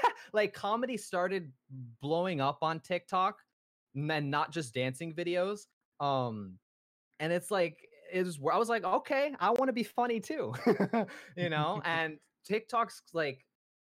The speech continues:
Speaker 1: content is expanding, fashion, fitness, every single thing, animation, like, it's, it's absolutely incredible. I think,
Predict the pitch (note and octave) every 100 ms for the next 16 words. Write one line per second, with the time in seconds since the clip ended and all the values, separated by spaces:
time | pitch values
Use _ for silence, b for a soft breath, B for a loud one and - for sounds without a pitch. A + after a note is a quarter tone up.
0 | _ _ _ _ _ - - - D3+ G3
1 | A#3 - D#3+ C#3 B2+ - _ - C#3 -
2 | F#3 A3 F3 G#2+ - D#3+ D3+ - D3 A2+
3 | - B B - F3+ D3 C3+ A2+ - _
4 | _ - F3+ F3 E3+ C#3+ - F#3 D#3 C3
5 | F#3+ F3+ D3+ D#3 D3+ F3+ F#3 E3 B2+ C3+
6 | C#3 C3+ D3 E3+ - - F#3 - F3 A#3+
7 | D#4 C#4 B3+ A3+ - A#3 A#3 D#3+ D#3 B3+
8 | C4 D4+